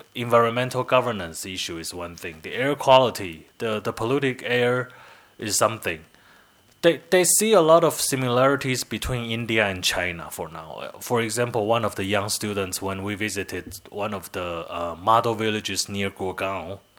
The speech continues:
they, they find that there, there's a buffalo, you know, being raised in the, in the yard of, of the bungalow. And he said, Well,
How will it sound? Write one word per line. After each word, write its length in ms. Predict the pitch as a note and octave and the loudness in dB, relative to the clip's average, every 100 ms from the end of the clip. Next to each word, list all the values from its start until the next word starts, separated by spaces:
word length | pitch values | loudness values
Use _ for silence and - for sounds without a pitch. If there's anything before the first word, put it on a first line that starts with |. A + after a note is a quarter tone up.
| _ - - - - _ | _ -20 -20 -20 -20 _
they, 320 | B2 A#2 A#2 - - | -2 -2 -2 -10 -6
they 100 | A#2 | -4
find 300 | - C3+ B2+ | 2 2 2
that 180 | A2+ G2+ | -6 -8
there, 160 | C3 | -8
there's 320 | B2+ B2+ A#2 A2+ | -6 -6 -4 -6
a 80 | |
buffalo, 720 | G2 A2+ A2+ - A2 G#2 G2 F#2+ | -2 0 0 0 -2 -2 -4 -10
you 80 | G2+ | -10
know, 160 | G2 G#2 | -8 -4
being 300 | G#2+ G2+ G#2 | -2 -4 -2
raised 440 | G2+ G2+ G2 - | -2 0 -2 -6
in 340 | - G2 E2+ F2 | -8 -12 -12 -12
the, 180 | E2+ D#2+ | -14 -14
in 140 | F#2+ F#2 | -14 -12
the 100 | F#2 | -6
yard 500 | G2 F#2 G2+ G#2 - - - | -2 0 0 -2 -10 -16 -10
of, 440 | F2 F2 - - - - | -8 -8 -14 -20 -20 -16
of 320 | F2 E2+ - | -14 -12 -12
the 100 | F#2 | -10
bungalow. 580 | E2+ F#2+ F#2+ D#2+ D#2 - - - - - - - - | -8 -8 -8 -14 -16 -20 -20 -20 -20 -20 -20 -16 -4
And 200 | A#2+ A#2 | -4 -2
he 100 | C3 | 0
said, 220 | C3+ C3 | 4 4
Well, 420 | A#2+ A2+ A2 | 4 2 2